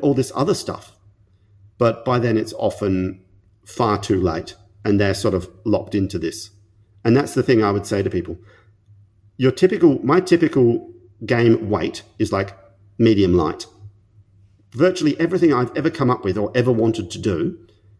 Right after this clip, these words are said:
has been medium light, which means you can learn the rules in a few minutes and the playtime's about half an hour, because that's all I really need. You can't design really light games because it's too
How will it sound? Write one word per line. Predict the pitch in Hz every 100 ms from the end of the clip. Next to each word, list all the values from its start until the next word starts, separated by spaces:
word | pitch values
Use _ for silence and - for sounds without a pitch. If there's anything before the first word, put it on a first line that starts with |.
| _
has | 110
been | 110 98 98
medium | 113 98 90
light, | 80 71 - -
which | - 95
means | 110 98 98 - - _ _ _ _
you | -
can | 107
learn | 107 98
the | 101
rules | 110 107
in |
a | 92 -
few | 113
minutes | 139 - - - - _ _ _
and | 135
the | 123 -
playtime's | 98 98 85
about | 87 85
half | 90 -
an | 82
hour, | 76 78 _ _ _ _ _ _
because | - - 123 123 - - _ _ _ _ _ -
that's | 135 185
all | 208 190
I | 180
really | 175 170
need. | 147 185 - - - - -
You | 151
can't | - 202 196
design | 175 151 147 147 147 - - - _ _ -
really | 120 131 110
light | 104 95 104
games | - 80 80
because | - 104 107 - - - _ _ _ _ _ _ _
it's | 147 143
too | - - 165 160